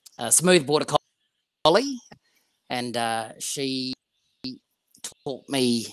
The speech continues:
so much about, um, ness and about, uh, how you can move your body to intimidate the other dogs, and, uh, looking after sometimes thirty dogs, and you're a three or four-year-old kid.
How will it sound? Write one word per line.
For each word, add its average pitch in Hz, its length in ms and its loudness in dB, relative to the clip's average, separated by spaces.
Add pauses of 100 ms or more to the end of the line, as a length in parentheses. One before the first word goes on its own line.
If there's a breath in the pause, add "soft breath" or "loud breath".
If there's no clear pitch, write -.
(180)
so 143 340 6
much 123 320 -4 (840)
about, 120 460 -4
um, 117 240 -4
ness - 380 2 (580)
and 120 120 -4
about, 117 380 -2
uh, 117 220 2 (240)
how 131 160 0
you 135 200 0
can 127 180 -8
move 131 220 -4
your 123 100 -6
body 120 460 -2 (800 loud breath)
to 139 100 -6
intimidate 123 500 0
the 123 80 -4
other 113 160 -2
dogs, 120 520 2 (560)
and, 110 320 -2
uh, 107 320 2
looking 165 200 -2
after 131 460 -2 (640)
sometimes 131 380 -6
thirty 131 300 -2
dogs, 113 420 -4
and 127 120 -6
you're 139 120 -4 (500)
a 127 160 0
three 135 220 -6
or 113 120 -4
four-year-old 117 600 2
kid. 123 360 0